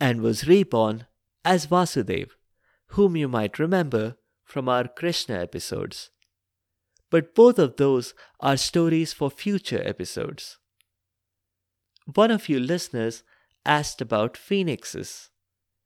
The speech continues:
The phoenix is a bird that appears in Greek, Roman, Egyptian,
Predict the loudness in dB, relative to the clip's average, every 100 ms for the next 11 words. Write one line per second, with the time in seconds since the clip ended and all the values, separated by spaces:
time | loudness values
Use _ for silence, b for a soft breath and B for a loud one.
0 | _ _ _ -4 -2 2 2 2 0 -6
1 | -14 -16 _ _ -4 0 0 0 0 0
2 | 0 -2 -4 -4 -8 -2 0 0 0 -6
3 | -8 -6 -8 -6 -2 0 -2 -10 -20 _
4 | _ _ -2 0 0 -4 -6 -12 _ _
5 | _ -4 0 0 0 -2 -2 -2 -6